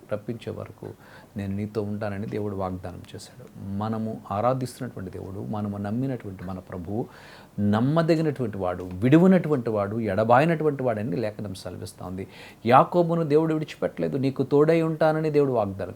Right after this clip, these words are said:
చేశాడు. ఇదిగో, యాకోబునే కాదు, నీకు నాకు కూడా దేవుడు తోడై ఉన్నాడు. దేవుడు తన యొక్క, తన కృపాహస్తమును మన ఎడల కనుపరుస్తూ నడిపిస్తున్నాడు. దినదినము మన యొక్క ప్రయాణాల్లో, మన మార్గాల్లో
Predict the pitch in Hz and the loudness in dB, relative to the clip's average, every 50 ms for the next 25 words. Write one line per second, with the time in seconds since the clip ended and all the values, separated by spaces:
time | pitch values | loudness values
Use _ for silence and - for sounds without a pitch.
0 | - - 110 - - - - - - 120 107 110 104 101 104 110 127 131 - 151 | -14 -16 -18 -18 -16 -18 -18 -14 -10 -8 -4 -4 -2 0 2 2 0 2 2 0
1 | 139 131 131 131 127 113 - - 143 151 175 165 120 92 95 113 127 - - - | 0 0 0 -2 -2 -4 -2 0 0 0 0 0 -2 -4 -4 -6 -8 -10 -14 -20
2 | - - - - - 101 98 101 107 117 127 131 - 135 135 127 120 110 110 107 | -20 -20 -16 -8 -4 -2 0 2 2 2 2 2 0 0 0 0 0 0 -2 -4
3 | - - 110 - 110 101 104 98 92 98 98 95 95 92 - 98 90 90 90 - | -6 -10 -8 -6 -4 -4 -4 -4 -4 -6 -6 -6 -6 -8 -8 -8 -6 -6 -8 -10
4 | - - - - - - - - - - - - - - - - - - - - | -10 -14 -14 -16 -18 -18 -20 -20 -20 -20 -20 -20 -20 -20 -20 -20 -20 -20 -20 -14
5 | - 104 110 120 131 139 139 135 127 139 123 127 123 120 - 123 120 - 123 113 | -6 0 2 4 4 6 4 4 2 2 0 0 0 0 -2 -2 -2 -2 -2 -4
6 | 117 117 110 - - - 151 147 151 139 135 127 107 143 135 - - - 147 147 | -4 -4 -6 -4 -2 -2 0 2 4 4 4 6 4 4 2 2 2 0 2 2
7 | 147 143 135 123 127 120 120 120 113 110 110 110 107 104 101 110 - - - - | 2 0 0 0 -2 -4 -4 -2 -2 -4 -4 -4 -4 -4 -4 -6 -8 -12 -8 -6
8 | 104 101 101 - 113 104 98 - - - 104 98 92 95 95 98 - 104 - - | -6 -6 -4 -6 -6 -6 -6 -8 -8 -8 -8 -6 -6 -6 -8 -8 -10 -12 -14 -12
9 | - 107 104 98 98 101 - - 101 95 117 123 139 139 151 156 156 160 160 151 | -14 -14 -12 -12 -14 -14 -16 -12 -6 -2 2 4 4 6 6 6 6 6 4 4
10 | 139 - 117 110 110 110 107 101 104 - 110 98 95 98 - - 110 107 110 117 | 2 0 -2 -4 -4 -4 -4 -6 -4 -4 -4 -4 -4 -4 -4 -2 0 0 2 0
11 | 117 120 117 110 110 101 101 104 - - - - - - - - - - - - | 0 -2 -2 -4 -4 -6 -8 -10 -12 -14 -20 -20 -20 -20 -20 -20 -20 -20 -20 -20
12 | - - 107 110 110 107 101 101 110 120 123 107 120 123 127 127 127 - - - | -12 -6 -4 -2 0 0 2 2 2 2 2 4 4 4 4 4 0 -4 -6 -8